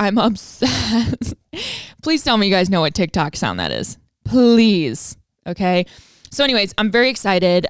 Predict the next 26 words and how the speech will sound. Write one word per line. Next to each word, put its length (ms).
Um, 320
today, 680
before 280
we 120
even 160
get 100
into 300
it, 180
I 140
should 500
be, 360
you 140
know, 100
T-, 320
T 180
B 120
D, 320
I 120
should 320
be 120
having 320
a 80
giveaway 440
with 180
Ken's 480
Customs 760